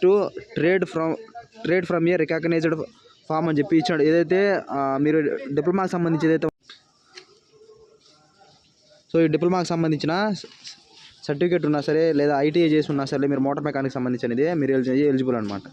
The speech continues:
So, నెక్స్ట్ వచ్చి ఇది టోటల్ వచ్చి ఆన్‌లైన్ మోడ్, ఆన్‌లైన్ ద్వారా అప్లై చేసుకోవాల్సి ఉంటుంది. నేను ఆన్-, మీరు లింక్తో సహా మీకు పెడతాను, మీరు భయపడాల్సిన పని లేదనమాట. So, నెక్స్ట్ వచ్చి, ఆ,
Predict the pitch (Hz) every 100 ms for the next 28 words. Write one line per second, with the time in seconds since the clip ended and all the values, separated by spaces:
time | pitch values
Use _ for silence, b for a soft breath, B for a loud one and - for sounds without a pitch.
0 | - _ _ _ _ B B B B -
1 | _ _ - 156 151 156 - 185 - 185
2 | 208 202 151 147 156 165 165 151 160 135
3 | 151 165 151 131 131 156 135 151 147 143
4 | 135 143 139 131 - 123 123 123 151 147
5 | 143 147 135 151 147 147 165 180 175 165
6 | 165 147 147 151 151 165 147 143 147 143
7 | 139 127 127 131 110 104 - - - -
8 | - - - - 175 170 165 196 185 208
9 | 214 226 196 - 135 139 139 135